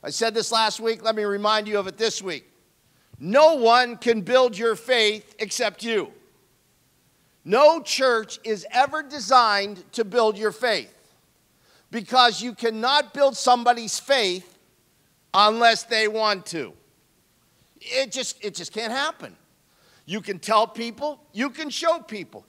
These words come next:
you can instruct people, you can do diagrams and whiteboards and chalkboards and flannel boards. You can do all those different things, but guess what? Not a single person is going to grow in their faith unless they want to. It's just not gonna happen.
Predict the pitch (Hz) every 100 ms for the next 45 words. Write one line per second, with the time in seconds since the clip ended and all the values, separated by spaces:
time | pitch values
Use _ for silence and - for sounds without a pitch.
0 | _ 220 240 277 285 247 - 311 320 -
1 | 208 180 - - _ 330 330 320 320 311
2 | 311 311 214 208 190 170 220 233 320 269
3 | 226 202 180 214 214 - 320 - 226 214
4 | 180 294 - 330 330 302 - 208 139 -
5 | - 277 320 330 320 339 370 294 320 247
6 | 254 285 226 214 - 330 311 269 214 110
7 | _ _ _ _ _ _ _ _ _ _
8 | _ 226 277 262 - - 339 370 359 -
9 | 285 247 247 240 226 180 254 233 214 190
10 | 254 311 320 311 - 226 220 220 226 240
11 | 240 226 240 226 262 269 247 - - _
12 | _ _ - 320 311 - 277 262 277 254
13 | 294 302 - 135